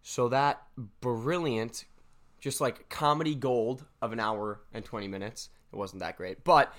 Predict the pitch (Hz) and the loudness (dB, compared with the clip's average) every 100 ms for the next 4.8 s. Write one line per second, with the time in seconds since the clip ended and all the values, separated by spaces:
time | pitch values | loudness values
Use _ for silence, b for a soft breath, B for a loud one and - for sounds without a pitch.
0 | B B B B B _ 143 131 117 110 | B B B B B _ -2 0 2 2
1 | - 104 - 80 76 - - - 104 98 | 0 -8 -10 -10 -10 -18 -20 -10 -4 -2
2 | 101 101 104 101 - 110 113 110 113 110 | -2 -2 -4 -6 0 2 4 4 4 2
3 | 110 - - - 110 107 113 - 82 - | -2 -6 -18 -16 -8 -4 -2 -2 -4 -4
4 | 113 113 113 113 113 117 120 - | -4 -4 -4 -4 -2 0 -2 -4